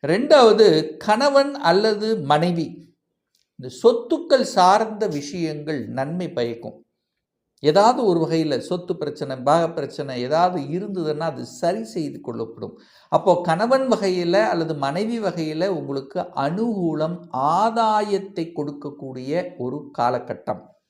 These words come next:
கணவன் அல்லது மனைவி செட்டில் ஆகக்கூடிய காலகட்டம். ஒரு நல்ல வேலை கிடைக்கல, ஒரு மாற்றம், ஒரு ப்ரமோஷன், ஒரு, ஒரு செட்டில் ஆகணும்,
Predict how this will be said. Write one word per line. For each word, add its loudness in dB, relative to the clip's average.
கணவன் 6
அல்லது 6
மனைவி 2
செட்டில் 4
ஆகக்கூடிய 2
காலகட்டம். 2
ஒரு 2
நல்ல 2
வேலை 2
கிடைக்கல, -2
ஒரு 0
மாற்றம், 0
ஒரு 0
ப்ரமோஷன், -4
ஒரு, 2
ஒரு 4
செட்டில் 4
ஆகணும், 4